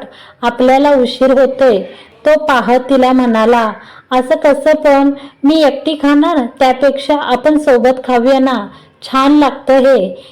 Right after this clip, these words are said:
घ्या तुम्हीही थोडं खाऊन पहा." आवडेल तुम्हाला, असंही आई म्हणते. "एकट्याने काही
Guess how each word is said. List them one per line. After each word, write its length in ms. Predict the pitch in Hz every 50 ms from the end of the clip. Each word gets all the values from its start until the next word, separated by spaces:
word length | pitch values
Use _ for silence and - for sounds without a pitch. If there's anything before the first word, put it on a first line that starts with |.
| _ _ _ 240
घ्या 280 | 220 262 285 277 226
तुम्हीही 640 | 202 - 277 269 262 269 285 277 285 302 285 247 233 - - - _ _ -
थोडं 240 | - 269 262 262 285 277 -
खाऊन 380 | - 247 220 233 254 269 277
पहा." 440 | 262 269 269 240 185 240 240 208 180 185 - - - _ _ _ -
आवडेल 460 | 240 233 226 226 247 262 277 254 262
तुम्हाला, 520 | 285 262 262 254 247 247 254 240 214 180 - - - -
असंही 460 | 254 262 254 - 302 294 277 311 302 277 285 -
आई 240 | 240 226 226 247 262
म्हणते. 720 | 277 269 269 254 254 254 269 277 247 202 196 - - - _ _ -
"एकट्याने 500 | 254 247 247 247 - 269 277 294 311 302
काही 380 | 294 - 294 240 240 247 269